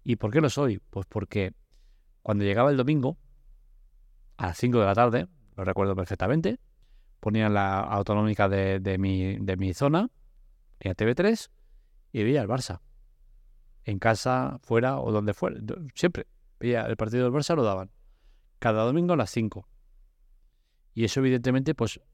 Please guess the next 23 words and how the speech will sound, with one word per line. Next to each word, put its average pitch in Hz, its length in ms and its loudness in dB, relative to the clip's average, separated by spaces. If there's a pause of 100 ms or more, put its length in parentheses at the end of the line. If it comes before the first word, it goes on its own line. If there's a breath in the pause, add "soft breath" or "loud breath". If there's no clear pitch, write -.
(380)
crea 113 360 2
afición, 98 680 0
crea, 107 400 0 (720 loud breath)
eh, 104 560 -2 (120)
eh, 120 220 -6 (300)
una 127 280 0
necesidad 113 520 2
de 107 80 2
verlo. 98 340 0 (1700)
¿Qué 131 120 2
sucede? 120 560 4
Que 101 460 -2 (180)
ese - 220 -4
modelo 107 300 2
de 110 60 2
negocio 120 380 0
no 120 80 2
era 104 120 4
viable. 90 400 0 (320)
Lo 104 140 -4
entiendo, 120 600 0 (460)
vale, 107 240 -2
perfecto, - 520 -2